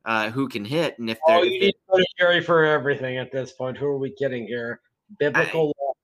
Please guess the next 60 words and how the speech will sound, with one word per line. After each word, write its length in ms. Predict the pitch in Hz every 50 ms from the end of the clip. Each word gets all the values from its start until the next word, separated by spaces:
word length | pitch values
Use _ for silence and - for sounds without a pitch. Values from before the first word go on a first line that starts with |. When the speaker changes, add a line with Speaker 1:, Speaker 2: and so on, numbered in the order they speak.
| _ -
Speaker 2:
is 100 | 101 90
the, 400 | 98 127 127 123 127 127 123 - - - - - -
Speaker 1:
I 80 | 190
Speaker 2:
is 60 | 208 220
Speaker 1:
wanna 160 | 233 - 165
Speaker 2:
the 60 | 175
Speaker 1:
know, 340 | 175 170 170 170 170 170 - -
I 120 | 160 175
wanna 240 | 175 196 208 220 190
know 320 | 151 143 147 151 151 147
what 220 | 139 131 139 139 -
the 80 | - 123
s-, 160 | - - -
what 160 | - 147 143
the 60 | 147 147
Speaker 2:
He's 100 | 135 -
trying 160 | - - -
Speaker 1:
spending 420 | 151 147 147 143 139 131 127 123
limit 300 | 120 117 110 104 101 - _
that 140 | 120 - 120
Rick 220 | 127 147 147 147
Hahn 240 | 143 143 139 135 123
has, 460 | 120 123 113 107 101 95 - - -
that 120 | - 110 104
he, 240 | 131 135 139 - 127
he 160 | 127 139 143
is 100 | 135 113
allowed 460 | 127 120 117 131 135 143 147 143 127
to 120 | 135 - -
offer 400 | 117 123 120 120 - - 117 107
a 60 | 101
contract 840 | - - 113 117 117 110 - - 110 104 101 95 92 _ - - _ _ _ _ _ _ _ _ -
to 120 | - 143
a 60 | 131 123
player 560 | - - 131 131 123 117 107 98 90 92 _ _ _ _ _ _ _
that 200 | 127 123 - _
does 300 | 147 139 139 127 117 113
not 380 | 123 127 131 127 127 - -
need 200 | 120 131 123 113
to 60 | 104 101
be 160 | 95 110 101
brought 380 | 90 101 104 98 92 - _
to 60 | - 98
Jerry. 360 | 92 98 98 90 82 80 78
I 60 | 92
wanna 200 | 107 120 120 120
know 160 | 120 120 117
what 140 | 117 113 -
that 180 | - 101 98 -
dollar 300 | 95 90 85 82 76 80
value 380 | 85 80 73 78 80 76 71 - -
is. 200 | - - - - _ _ _ _ _ _ _ _ _ _ _ _ _ _ _ _ _ _ _ _ _ - _ _ _ _ _ _ _ _ _ _
Speaker 2:
I 100 | - 143
don't 120 | 151 170 170
know 80 | 165
that 160 | 151 143 135
said 220 | - - 147 127 110
dollar 260 | 135 131 127 131 131
value 380 | 107 120 120 120 123 117 113 110
exists. 840 | 101 87 87 90 107 117 113 - - - - - - - -